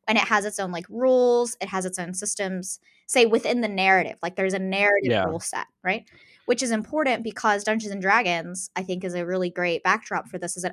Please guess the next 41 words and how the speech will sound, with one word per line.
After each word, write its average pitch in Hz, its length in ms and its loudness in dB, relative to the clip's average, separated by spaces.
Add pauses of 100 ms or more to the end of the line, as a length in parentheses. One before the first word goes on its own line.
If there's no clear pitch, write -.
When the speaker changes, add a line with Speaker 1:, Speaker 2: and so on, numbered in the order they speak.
Speaker 1:
also 190 300 0
has, 160 600 0
right, 170 220 -4
a 180 60 -2
narrative 180 560 0
rule 202 260 -2
set 294 300 -2
alongside, 185 720 -2
right, 175 220 -6
the 190 80 -4
game 180 360 -4
systems 196 460 -8
and 175 140 -6
the 170 60 -10
game 165 200 -8
mechanics. 170 640 -8 (600)
And 226 80 -2
with - 80 2
Speaker 2:
Yeah. - 40 0
Speaker 1:
Disco 247 260 -4
Elysium, 233 760 -2 (380)
the 202 80 -4
primary 208 540 0
way 190 440 0
of 165 520 -6 (300)
moving 247 320 -2
throughout 214 280 -2
the 196 80 -6
world 180 340 -4
is 175 120 -8
through 170 360 -6
interacting 190 880 -2
with 165 220 -8
objects 233 600 -2
and 190 120 -4
interacting 180 500 -4
with - 160 -14
people, 185 480 0 (460)
and 247 100 0
the 240 40 -2
Speaker 2:
Yep. - 80 -14